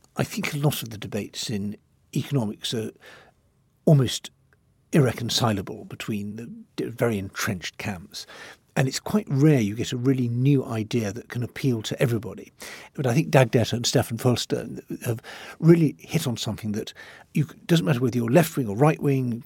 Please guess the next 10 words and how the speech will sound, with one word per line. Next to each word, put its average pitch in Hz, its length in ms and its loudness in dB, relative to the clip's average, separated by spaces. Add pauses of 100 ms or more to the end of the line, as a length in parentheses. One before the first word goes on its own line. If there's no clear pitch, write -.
(180)
capitalist 135 420 -6
or - 80 -8
socialist, 127 580 0
eh, 110 200 -2
or, 165 220 2
or 160 280 -4
any 160 200 8
political, 101 540 -6 (420)
uh, 135 220 -4
viewpoint, 127 540 0